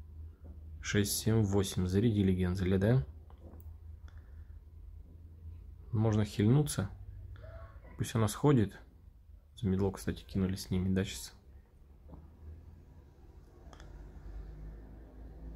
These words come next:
Так, в первого, наверное, вот в этого пошлём. Зелёный ещё раз соберём.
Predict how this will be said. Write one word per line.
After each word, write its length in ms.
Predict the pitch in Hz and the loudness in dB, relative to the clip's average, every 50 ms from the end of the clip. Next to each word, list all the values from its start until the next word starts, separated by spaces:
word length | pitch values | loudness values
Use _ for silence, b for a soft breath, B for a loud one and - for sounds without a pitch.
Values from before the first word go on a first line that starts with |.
| - - - - - - - | -14 -14 -16 -16 -16 -12 10
Так, 320 | - 147 139 110 95 - - | 12 12 12 12 12 10 2
в 160 | - - - | -8 -12 4
первого, 400 | - 156 156 151 135 120 120 117 | 10 12 12 12 12 12 12 12
наверное, 400 | 117 120 120 120 120 117 120 117 | 12 12 12 12 12 10 10 10
вот 120 | 117 107 | 8 8
в 60 | 113 | 8
этого 280 | 123 117 - 104 104 101 | 6 6 6 4 2 4
пошлём. 540 | - - 101 - - 123 131 139 143 131 107 | 4 2 2 4 8 10 10 12 12 10 8
Зелёный 360 | 98 104 107 117 123 120 107 | 8 8 8 10 10 10 8
ещё 220 | 98 - - 110 | 6 6 4 4
раз 140 | 98 95 - | 4 4 2
соберём. 460 | - 92 87 87 98 95 92 90 90 | 2 0 2 4 4 4 4 2 -2